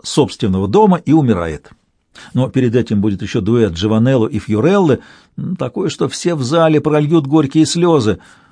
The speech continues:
Он, тоже тенор, признается ей в своей тайной любви.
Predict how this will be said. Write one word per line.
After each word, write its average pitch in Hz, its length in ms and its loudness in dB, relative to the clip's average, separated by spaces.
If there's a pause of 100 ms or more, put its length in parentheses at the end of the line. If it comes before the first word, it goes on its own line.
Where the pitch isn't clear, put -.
Он, 170 480 2 (280)
тоже 156 320 2
тенор, 104 480 0
признается 127 640 -2
ей 123 100 -2
в 120 80 -8
своей 117 240 0
тайной 110 320 2
любви. 107 440 0